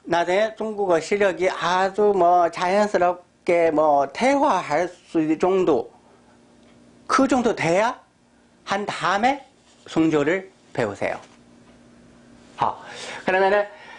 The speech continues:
그 저는 오늘, 어, 다시 한번, 마지막 다시 한번 송조에 대한 너무 신경 쓰지 마세요.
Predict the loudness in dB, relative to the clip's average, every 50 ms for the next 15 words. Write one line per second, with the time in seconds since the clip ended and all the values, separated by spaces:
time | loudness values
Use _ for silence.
0 | -20 -10 -2 0 2 2 2 2 4 4 4 4 2 0 -2 -6 -18 -20 -20 -20
1 | -20 -8 -4 -2 0 0 0 -2 -2 0 0 2 2 2 2 2 0 0 -2 -8
2 | -18 _ _ _ _ -2 0 0 0 0 -2 -4 -6 -6 -6 -8 -2 0 0 0
3 | 2 0 -2 -2 -2 -4 -4 -2 -4 -4 -4 -4 -8 -4 -4 -2 -2 0 0 -2
4 | -2 -4 -8 -14 -20 -20 -20 -20 -20 -20 -20 -20 -20 -20 -18 -8 -2 0 2 4
5 | 4 4 4 4 4 4 4 2 0 -2 -2 0 0 0 0 0 0 0 0 0
6 | -2 -2 -2 -2 -2 -2 -2 -2 -2 -4 -4 -6 -10 -16 -8 -4 -2 -2 -2 -2
7 | -2 -2 -2 -2 -4